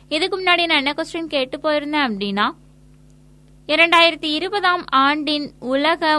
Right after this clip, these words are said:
மண் நாளுக்கான கருப்பொருள் என்ன? இந்த கேள்விக்கான சரியான பதில்,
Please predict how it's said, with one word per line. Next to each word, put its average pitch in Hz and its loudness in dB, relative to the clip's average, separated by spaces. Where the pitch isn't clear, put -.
மண் 247 2
நாளுக்கான 285 0
கருப்பொருள் 294 -2
என்ன? 196 -4
இந்த 262 -2
கேள்விக்கான 285 0
சரியான 277 -2
பதில், 269 -2